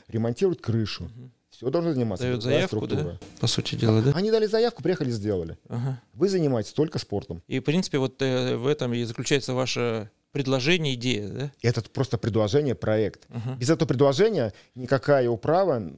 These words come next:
Speaker 1: не возьмёт его в производство.
Speaker 2: Ага.
Speaker 1: Это может сделать или член управы, или депутат, или вот спортивная комиссия. Мы это сделали.
Speaker 2: А вот если обратимся к тренеру, члену комиссии, опять же, это ж хорошо, когда тренер, член комиссии по,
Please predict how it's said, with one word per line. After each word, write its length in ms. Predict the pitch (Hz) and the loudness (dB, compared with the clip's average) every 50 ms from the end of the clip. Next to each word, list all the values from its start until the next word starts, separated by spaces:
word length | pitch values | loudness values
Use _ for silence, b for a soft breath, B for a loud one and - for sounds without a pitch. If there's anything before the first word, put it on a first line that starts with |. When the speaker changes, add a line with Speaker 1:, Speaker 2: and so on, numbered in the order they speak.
| _ _ | _ _
Speaker 1:
не 240 | 104 120 123 120 117 | -14 -12 -4 -2 2
возьмёт 500 | 117 117 107 110 123 143 165 175 - 127 | 2 2 2 2 2 2 2 0 0 -2
его 200 | 110 104 123 139 | 0 2 0 0
в 40 | |
производство. 680 | - - 131 113 104 110 101 90 - - - 82 78 - _ _ | 2 0 -2 0 0 -2 -2 -2 -6 -10 -12 -14 -16 -16 _ _
Speaker 2:
Ага. 160 | - 123 123 | -16 -2 -2
Speaker 1:
Это 160 | 147 139 139 | 0 2 2
может 200 | 131 131 120 110 | 2 2 0 2
сделать 200 | 107 120 110 - | 2 0 0 2
или 120 | 127 127 127 | 2 2 2
член 260 | - 127 135 135 156 | 2 2 2 2 2
управы, 440 | 165 - 247 269 277 269 269 262 208 | 0 0 2 2 2 2 2 0 -2
или 180 | 220 233 226 208 | -2 -2 -4 -2
депутат, 680 | 147 156 156 - 143 135 - 180 196 185 185 - - 123 - | 0 -2 -2 -2 -2 -2 0 0 0 0 -2 -4 -20 -12 -10
или 200 | 139 165 185 180 | -8 -4 -2 0
вот 160 | 139 139 - | -2 -2 -2
спортивная 380 | - - 113 - 165 151 143 - | -2 -4 -2 -2 0 -2 0 0
комиссия. 420 | - 101 95 92 90 - - 95 | 0 -2 -2 -4 -8 -10 -14 -10
Мы 120 | 120 185 311 | -4 -4 -2
это 140 | 294 220 | 0 0
сделали. 460 | 147 131 120 139 143 135 127 120 120 113 - - _ _ _ _ _ _ _ _ | -2 0 -2 -2 0 0 -2 -4 -6 -10 -14 -20 _ _ _ _ _ _ _ _
Speaker 2:
А 80 | - 135 | -2 0
вот 160 | 139 139 - 143 | 0 2 0 0
если 140 | - 147 | 0 2
обратимся 400 | 135 135 131 - - 127 - - | 2 2 0 -2 -4 -6 -6 -6
к 40 | - - | -6 -2
тренеру, 480 | - 143 135 131 127 117 120 117 113 - | 0 0 2 2 0 0 -2 -4 -6 -4
члену 260 | - 156 151 139 127 | 2 2 2 2 2
комиссии, 380 | - 147 147 151 143 - - 120 | 2 2 2 2 0 0 0 -2
опять 260 | 117 - 123 117 110 | 0 2 0 0 0
же, 120 | - - | -2 -8
это 100 | - - | -6 -4
ж 80 | - - | -4 -2
хорошо, 300 | - 135 143 - 214 170 | 0 0 0 0 -2 -2
когда 360 | 139 123 117 107 113 117 113 | -2 -6 -4 -2 -2 -2 -2
тренер, 420 | - - 165 170 156 143 117 98 _ b b b b b b b b b b b _ _ - | 0 2 2 2 2 2 -2 -2 _ b b b b b b b b b b b _ _ -8
член 220 | - 135 135 117 | -2 -2 -2 0
комиссии 380 | - 139 135 139 123 - 135 117 | 0 0 0 0 0 -2 -2 -2
по, 120 | - 147 | -2 -2